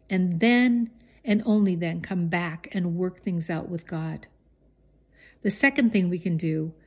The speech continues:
is understand it's always necessary to confess and apologize for your part of the problem. And what does this look like?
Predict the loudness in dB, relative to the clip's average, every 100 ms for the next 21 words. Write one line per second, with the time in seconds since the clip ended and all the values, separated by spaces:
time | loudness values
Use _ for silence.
0 | _ _ -4 -2 0 0 0 0 0 0
1 | -4 -10 -6 -2 0 2 0 2 0 0
2 | -4 -6 -2 0 -2 -4 -10 -6 -6 -2
3 | -4 -4 -8 -2 -2 -2 -4 -4 -2 -2
4 | -2 -4 -10 -20 -20 _ -2 2 4 2
5 | 4 6 6 6 2 -6 -8 -10 -10 -8
6 | -8 -6 -4 -4 -4 -8 -10 _ _ _
7 | _ _ _ _ _ _ 0 2 6 6
8 | 6 4 0 0 -2 0 -4 -4 -14